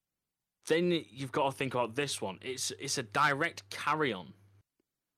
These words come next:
So they've had, in that time, let's, let's, let's say twenty years. Fuck it. Let's say twenty years between the end of Avatar one and the start of two.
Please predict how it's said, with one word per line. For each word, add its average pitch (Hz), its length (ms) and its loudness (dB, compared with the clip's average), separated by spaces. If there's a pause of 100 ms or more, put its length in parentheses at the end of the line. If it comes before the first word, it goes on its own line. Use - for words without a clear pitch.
(240)
So 143 400 2
they've 175 260 4
had, 165 300 2 (400)
in 143 160 -2
that 160 200 0
time, 120 240 2
let's, 160 280 2
let's, - 400 -2
let's 208 160 2
say 165 200 4
twenty 131 440 0
years. 98 240 -2
Fuck - 240 -4
it. 98 80 -8
Let's 123 140 -6
say 147 100 -4
twenty 185 500 0
years 110 260 0
between 104 540 -6 (260)
the 98 60 -6
end 131 100 0
of 156 60 0
Avatar 151 340 2
one 104 200 2
and 104 60 -2
the 104 40 -4
start 104 280 -2
of - 100 -10
two. - 240 -14